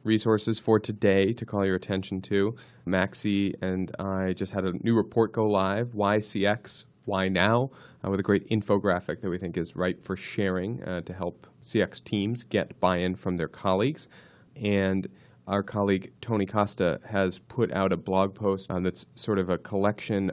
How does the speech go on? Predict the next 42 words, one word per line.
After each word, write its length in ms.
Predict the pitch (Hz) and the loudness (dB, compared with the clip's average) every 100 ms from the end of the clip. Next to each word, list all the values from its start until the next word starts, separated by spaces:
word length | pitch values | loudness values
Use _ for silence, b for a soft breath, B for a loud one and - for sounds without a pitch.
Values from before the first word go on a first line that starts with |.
| - | -2
of 320 | 98 92 87 | -2 -2 0
our 180 | 98 101 | 2 2
favorite 540 | 101 - 104 101 92 - _ | 2 2 2 4 0 -2 _
customer 480 | - 107 - 104 95 | -6 -4 -4 -4 -4
experience 640 | 92 - - 101 95 85 - | -6 -12 -4 0 0 -2 -8
books. 680 | - - 95 - - - - b | -12 0 0 0 -12 -16 -16 b
So 140 | - | -10
sort 220 | 80 98 90 | -4 -2 0
of 60 | |
a 40 | 87 | 0
reading 320 | 98 113 107 | 2 2 4
list. 320 | 104 101 - b b b _ | 2 0 -6 b b b _
Think 160 | 117 | -2
of 80 | 104 | 2
it 80 | 104 | 6
as 220 | 95 92 | 4 4
appropriate 440 | 87 - 104 101 92 | -2 0 2 2 0
for 120 | 92 | -2
C 180 | - 110 | 2 2
X 180 | 107 | 2
Day, 200 | - 110 | 2 2
but 100 | 101 | 4
also 380 | 92 92 98 90 | 2 2 0 0
as 180 | 73 82 | 0 -2
a 180 | 80 78 | -4 -6
sort 200 | - 82 | -8 -10
of, 200 | 80 - | -10 -10
uh, 240 | 76 65 - - | -6 -6 -8 -8
preview 400 | - 107 101 95 | -4 0 2 0
of 80 | |
a 60 | 85 | -2
holiday 560 | - 107 98 92 87 85 | -6 -4 -4 -2 -4 -8
shopping 500 | - 92 - 90 90 | -10 -10 -6 -4 -4
list 200 | 82 - | -6 -6
for 100 | 87 | -8
the 80 | |
C 180 | - 92 | -4 -2
X 140 | 76 - | -4 -6
Pro 240 | - 80 | -6 -4
in 80 | 82 | -4
your 120 | 76 | -4
life. 300 | - - - | -6 -8 -12